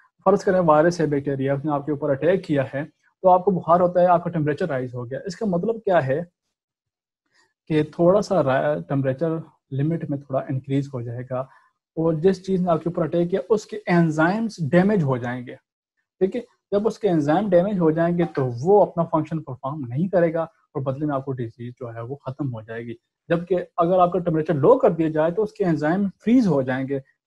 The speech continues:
फ्रीज होने से enzyme डिस्ट्रॉय नहीं होते, ठीक है। freeze होने से enzyme जो है वो destroy नहीं होते, तो बदले में क्या है कि जब वो फिर से heat up होंगे तो वो अपना function करने लगेंगे,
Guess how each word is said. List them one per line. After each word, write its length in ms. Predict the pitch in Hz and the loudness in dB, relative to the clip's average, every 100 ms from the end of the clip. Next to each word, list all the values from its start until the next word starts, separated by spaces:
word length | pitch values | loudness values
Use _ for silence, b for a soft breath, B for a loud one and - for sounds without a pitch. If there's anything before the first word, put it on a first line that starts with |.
| - | 0
फ्रीज 220 | 196 240 175 | 0 0 0
होने 180 | 160 | 0
से 140 | 175 180 | -2 -4
enzyme 380 | 147 139 147 143 | -2 0 -2 -2
डिस्ट्रॉय 420 | 139 - 139 156 | -4 -4 -2 -2
नहीं 340 | 135 120 143 | -2 -4 -4
होते, 280 | 117 110 - | -4 -6 -20
ठीक 640 | - _ _ _ - 175 | -20 _ _ _ -8 -2
है। 100 | 226 - B B | -2 -4 B B
freeze 180 | - 175 | 0 2
होने 180 | 165 151 | 2 -2
से 120 | 151 | -2
enzyme 340 | 147 135 143 160 - 139 | -2 0 0 -2 -4 -8
जो 100 | 139 | -4
है 120 | 143 | -2
वो 80 | 151 | -2
destroy 420 | 139 - 151 180 b b - | -4 -4 -2 -2 b b -8
नहीं 300 | 123 120 233 | -6 -2 -2
होते, 340 | 196 175 196 | 0 0 -2
तो 520 | 185 _ _ 160 160 151 | -4 _ _ -4 -2 -2
बदले 320 | 139 143 180 | -2 -2 -2
में 120 | 175 | -2
क्या 160 | 170 151 | -2 0
है 160 | 156 | 0
कि 120 | 151 | -2
जब 240 | 143 156 156 | -2 -2 -2
वो 300 | 147 156 151 | -2 -2 -2
फिर 120 | 165 | -4
से 160 | 156 147 | -6 -6
heat 240 | 135 151 | -4 -4
up 120 | 151 | -6
होंगे 260 | 131 131 135 | -6 -6 -6
तो 120 | 139 | -6
वो 100 | 135 | -6
अपना 220 | 143 - 131 | -6 -6 -6
function 320 | 135 131 131 | -6 -8 -10
करने 260 | - 131 | -10 -6
लगेंगे, 440 | 139 127 135 139 | -4 -4 -4 -4